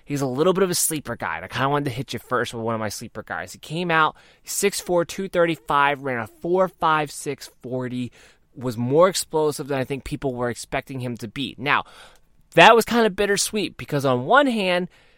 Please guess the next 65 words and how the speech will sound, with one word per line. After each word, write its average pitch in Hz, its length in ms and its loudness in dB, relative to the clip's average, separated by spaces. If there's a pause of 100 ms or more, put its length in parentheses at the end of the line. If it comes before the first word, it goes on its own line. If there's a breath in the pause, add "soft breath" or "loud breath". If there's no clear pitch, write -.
(140)
it 127 100 -6
shows 165 320 6
that 151 400 4
he's 127 180 -6
a 143 40 4
lot 143 240 6
faster 196 440 8
than 139 80 2
I 127 60 2
think 131 160 -4
people 117 260 0
realized. 107 680 0 (420 soft breath)
On 240 220 0
the 247 180 -2
other 302 300 8
hand, 220 480 0 (380 soft breath)
kinda 254 200 4
makes 247 240 4
you 226 60 -8
question, 208 480 0
why 147 560 8
didn't 220 240 -2
he 196 80 0
have 180 240 0
better 151 180 2
production? 120 480 -4
Well, 127 240 0 (100)
a 143 40 -2
lot 202 400 8
of 220 60 0
that 214 160 4
had 180 180 0
to 156 40 -8
do 147 140 -6
with 143 100 -6
that 135 220 -2
he 123 80 -10
was 117 100 -10
constantly 160 540 -4
hurt. 104 380 -8 (360 soft breath)
He 120 160 -4
missed 143 360 2
his 135 200 -6
sophomore 175 540 4
season 170 480 -6
when 139 80 -6
he 135 60 -4
was 120 100 -8
off 131 220 0
to 131 140 -8
a 120 60 -6
great 120 460 -6
start 135 320 -2
because 123 200 -8
he 120 60 -4
got 120 160 -4
injured, 117 300 -6
was 110 160 -8
out 113 180 -2
for - 80 -10
the 113 80 -6
rest 117 260 -4
of 113 60 -16
the 117 80 -14
year. 113 380 -6